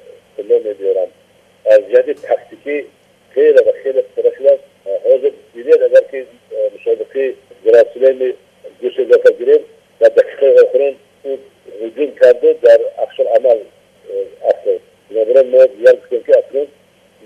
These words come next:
муҳим ғалаба. Э, асосан, э,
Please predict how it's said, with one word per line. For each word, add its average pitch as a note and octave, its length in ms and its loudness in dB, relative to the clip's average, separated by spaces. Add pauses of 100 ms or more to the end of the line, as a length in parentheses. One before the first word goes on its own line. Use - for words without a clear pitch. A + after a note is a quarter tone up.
муҳим A#2 420 -6
ғалаба. A2+ 380 4 (500)
Э, G#2+ 40 -16 (200)
асосан, B2+ 340 0
э, A2+ 260 -10